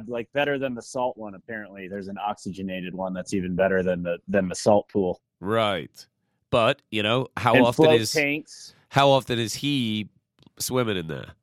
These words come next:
Speaker 2: or even enjoying his house? I mean, if he wants to escape to Africa and go live in a cave, then that route, at least for him, is clearly not what's gonna work.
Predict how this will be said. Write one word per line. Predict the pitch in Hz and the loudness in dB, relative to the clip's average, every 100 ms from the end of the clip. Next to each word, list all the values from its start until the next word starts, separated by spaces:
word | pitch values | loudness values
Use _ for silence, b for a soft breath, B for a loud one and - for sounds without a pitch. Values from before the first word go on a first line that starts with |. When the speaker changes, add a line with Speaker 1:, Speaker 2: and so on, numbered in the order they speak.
| _ | _
Speaker 2:
or | 104 | 0
even | 117 117 113 | 2 2 0
enjoying | 101 98 117 110 | 0 0 2 0
his | 90 - | -2 -2
house? | 76 - - | -4 -4 -4
I | 95 | -2
mean, | 104 | 0
if | 104 - | -2 -2
he | 135 | 0
wants | 123 104 | 0 0
to | - | -4
escape | 101 - 107 104 - | -6 -4 -4 -4 -6
to | - | -2
Africa | 113 - - 90 | 0 -2 -4 -6
and | 85 | -4
go | 92 | -2
live | 92 92 87 | -2 -2 -4
in | |
a | 78 | -4
cave, | 127 113 80 80 - _ b b b b b b - - | 0 0 0 -6 -10 _ b b b b b b -20 -10
then | 107 113 107 95 92 - _ _ | 0 2 4 0 -6 -12 _ _
that | 87 101 90 90 87 127 135 | -20 -18 -18 -8 0 2 2
route, | 90 107 98 82 - - _ _ _ _ _ _ - | 0 2 2 -2 -8 -20 _ _ _ _ _ _ -4
at | 104 | -2
least | 110 127 - | 0 0 0
for | 104 | -2
him, | 101 127 82 | 0 0 -2
is | 82 | -6
clearly | - 98 87 85 | -4 -2 -2 -4
not | 90 85 - - | -4 -4 -6 -8
what's | 82 76 | -6 -6
gonna | - 82 | -6 -6
work. | 76 69 50 - | -6 -8 -12 -20